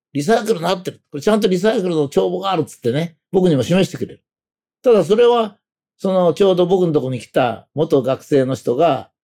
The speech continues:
私はリサイクル製品を引き取ってリサイクルしますって伝票を渡して、大会社ですから。で、その裏で焼いてると。で、リサイクルがどういうことか、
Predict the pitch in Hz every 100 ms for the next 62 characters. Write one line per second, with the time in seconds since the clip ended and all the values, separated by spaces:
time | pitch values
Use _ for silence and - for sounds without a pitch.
0 | _ _ - 151 135 151 147 139 165 156
1 | 143 131 123 127 - 139 120 131 113 101
2 | - 175 147 - 202 135 123 143 143 117
3 | 131 117 147 160 156 - _ 120 117 120
4 | 156 156 151 147 156 - 214 175 - _
5 | _ - 143 175 247 139 - - _ _
6 | _ _ _ _ - 165 190 160 165 185
7 | 143 120 131 - 135 117 - - _ _
8 | _ _ _ _ _ - 156 165 151 175
9 | 214 202 202 190 165 190 220 208 185 175
10 | 180 - 190 208